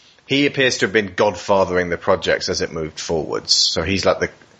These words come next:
even though he's not necessarily in the producer role, he's the Kevin Feige of, um, the, this particular universe pushing forwards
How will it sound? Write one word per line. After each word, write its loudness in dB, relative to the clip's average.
even 0
though 2
he's 0
not -2
necessarily 2
in -6
the -6
producer -2
role, 0
he's -8
the -8
Kevin -2
Feige 0
of, -6
um, -2
the, 0
this -2
particular -4
universe 0
pushing -4
forwards 0